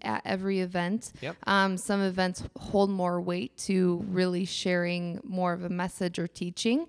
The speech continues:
Speaker 2: Yeah.
Speaker 1: Um, but primarily it is more of a five to ten minute, uh, just display of the love of Christ and why we do what we do as a ministry and why we love having them here and that they belong here.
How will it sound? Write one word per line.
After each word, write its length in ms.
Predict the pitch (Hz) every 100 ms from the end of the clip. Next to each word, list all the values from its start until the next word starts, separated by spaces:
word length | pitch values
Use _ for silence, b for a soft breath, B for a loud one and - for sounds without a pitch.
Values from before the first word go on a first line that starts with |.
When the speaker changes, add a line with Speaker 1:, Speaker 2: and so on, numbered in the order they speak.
| B
Speaker 2:
Yeah. 220 | 104 92 -
Speaker 1:
Um, 320 | 202 196 185
but 220 | 180 -
primarily 880 | - 190 185 180 180 180 180 180 -
it 120 | 180
is 200 | 180 175
more 320 | 180 180 170
of 120 | 170 175
a 120 | 175
five 320 | - 165 170
to 80 | 175
ten 320 | - 185 180
minute, 520 | 180 175 170 - - - B B B
uh, 400 | - 175 170 170
just 400 | 175 - 175 -
display 640 | - 175 - - 180 175 170
of 160 | -
the 120 | 175 175
love 220 | 170 170
of 120 | 170
Christ 400 | - 170 175 -
and 200 | 175 175
why 260 | 175 170 180
we 160 | 180
do 220 | 175 180 180
what 240 | 170 -
we 140 | 196
do 400 | 175 175 160 156 -
as 220 | 185 180
a 60 | 170
ministry 800 | 170 175 175 - 170 165 127 -
and 200 | 180 175
why 300 | 170 170 170
we 340 | 170 170 180
love 400 | 170 170 170 165
having 440 | - 180 180 170 170
them 160 | 170
here 360 | 170 175 165 165
and 200 | 165 165
that 220 | 170 175
they 100 | 170
belong 520 | 165 170 180 - - 170
here. 320 | 190 - 185